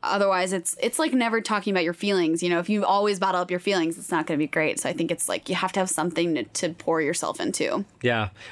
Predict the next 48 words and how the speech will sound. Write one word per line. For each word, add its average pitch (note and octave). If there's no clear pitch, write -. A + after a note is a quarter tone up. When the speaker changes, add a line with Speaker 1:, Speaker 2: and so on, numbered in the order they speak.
Speaker 2:
Well, B2+
it -
was A#2
interesting. A2+
I G#2+
was G2+
listening A2+
to G#2+
another, G2
a G#2+
podcast, F2+
and F#2+
a A#2
guy A2
was G#2
interviewing G2
somebody F2+
he F2
knew, G#2+
and G#2
he A#2+
was, G#2
he's A2
kind G#2+
of, F#2
he's A2
in G2+
the F#2+
arts -
theater F#2+
scene. F2+
Speaker 1:
Mm-hmm. G3+
Speaker 2:
And A#2
I G#2+
think F3
he -
was D#3
really D3
shy, C#3
wasn't B2
really B2
good A2+
with A2
speaking -
in A2+
front A#2
of A#2
people, A#2+